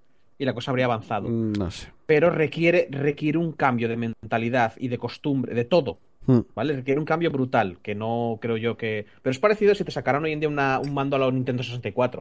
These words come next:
Speaker 1: ¿eh? Si te sacaran un tridente ahora mismo, un montón de gente no lo usaría.
Speaker 2: Ya, ya, lo sé.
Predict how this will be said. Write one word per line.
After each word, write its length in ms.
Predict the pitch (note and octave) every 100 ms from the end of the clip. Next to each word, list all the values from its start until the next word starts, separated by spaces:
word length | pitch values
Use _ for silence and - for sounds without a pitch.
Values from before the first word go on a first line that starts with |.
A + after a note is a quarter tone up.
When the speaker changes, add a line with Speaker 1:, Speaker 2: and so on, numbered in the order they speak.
| G2
Speaker 1:
¿eh? 60 | - - _ _ - _ _
Si 60 | -
te 80 | B2
sacaran 300 | C3 C3 F3+
un 120 | G3+
tridente 440 | G3 D#3 D3 C3+
ahora 160 | B2 A#2
mismo, 320 | A#2 B2 G3
un 100 | D#3
montón 200 | C3 C#3
de 80 | C3+
gente 240 | - C3 C3+
no 80 |
lo 80 | A#2+
usaría. 340 | B2+ A#2 G2 - - - - _ - -
Speaker 2:
Ya, 220 | - A#2 G2+
ya, 80 | D2+
lo 80 | E2+
sé. 220 | G#2+